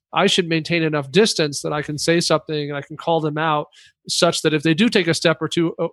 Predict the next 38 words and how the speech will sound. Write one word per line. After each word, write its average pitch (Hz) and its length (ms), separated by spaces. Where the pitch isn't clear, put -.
toward 165 380
me, 147 120
I 156 100
still 180 280
have 156 240
time 147 500
on 143 120
my 143 120
side. 143 360
I - 20
still 160 220
have - 60
some 147 120
space 156 400
on 147 100
my 139 120
side, 143 240
and 143 100
I 139 60
can 147 140
make 147 160
some 143 120
decisions. 139 720
Uh, 143 80
because 151 200
if 147 60
I 165 80
walk 180 280
up 165 160
right 160 160
behind 160 320
them 151 100
and 143 80
tap 151 280
them 147 100
on 139 100
the 147 60
sh-, - 140